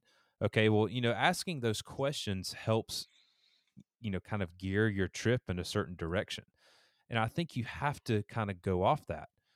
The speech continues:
So, you know, that's kind of some of the, the general topics in order to put a spreadsheet together. Now, Brian, like, when you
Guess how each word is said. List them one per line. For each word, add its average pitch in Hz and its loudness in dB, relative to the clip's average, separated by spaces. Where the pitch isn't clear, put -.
So, 98 2
you 131 0
know, 117 0
that's 147 2
kind 196 0
of 143 0
some 147 2
of 113 2
the, 98 4
the 95 -2
general 92 2
topics - -4
in 101 -2
order 104 4
to 95 -2
put 92 0
a 92 -4
spreadsheet - -6
together. 87 -10
Now, 123 0
Brian, 139 2
like, 120 -2
when 117 0
you 185 -4